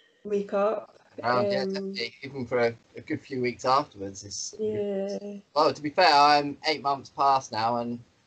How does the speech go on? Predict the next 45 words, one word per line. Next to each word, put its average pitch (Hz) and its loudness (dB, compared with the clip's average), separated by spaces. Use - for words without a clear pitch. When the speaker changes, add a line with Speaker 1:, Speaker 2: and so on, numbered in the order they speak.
Speaker 2:
uh, 120 4
if 127 -2
I 156 6
do 151 0
anything 143 -2
still, 160 2
it 113 0
strains 143 0
just 160 -4
slightly 143 2
where 131 2
the 123 -2
scar 127 4
is. 113 -4
Speaker 1:
Yeah. 185 -2
Speaker 2:
Uh, 117 4
I - -8
don't 127 0
know 123 0
whether 120 2
you 120 -4
still 120 -6
have 113 0
any 110 -4
issues 113 -6
or 104 -2
Speaker 1:
Yeah. 104 0
Yeah, 220 -2
Speaker 2:
you - -2
s- 226 0
Speaker 1:
not, 277 4
not 254 0
so 277 -2
much 262 -2
now, 220 4
but 226 -4
I've 226 -2
got - -4
a 226 0
Mercedes-Benz 220 -2
scar, 240 -2
so 226 -8
probably 208 0
Speaker 2:
Oh, 131 -2
yeah. 131 -2